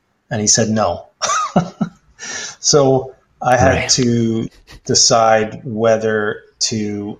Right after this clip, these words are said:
Speaker 1: um, uh, you know, give up this awesome musical opportunity, um, and keep a full-time job, or,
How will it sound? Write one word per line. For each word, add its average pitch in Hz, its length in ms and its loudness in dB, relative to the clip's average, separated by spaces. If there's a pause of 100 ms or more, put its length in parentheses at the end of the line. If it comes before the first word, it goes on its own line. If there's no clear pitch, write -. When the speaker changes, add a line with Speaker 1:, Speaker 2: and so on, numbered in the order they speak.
(100)
Speaker 1:
um, 95 720 -2 (1000)
uh, 95 640 0 (540)
you 117 80 0
know, 113 120 4
give 113 200 2
up 120 160 2
this 117 220 2
awesome 104 800 0
musical 110 500 -4
opportunity, 104 840 -2 (520)
um, 95 640 -8 (200)
and 98 420 -8
keep - 220 -8
a 113 40 -8
full-time 104 520 0
job, 95 440 -2 (140)
or, 95 520 -4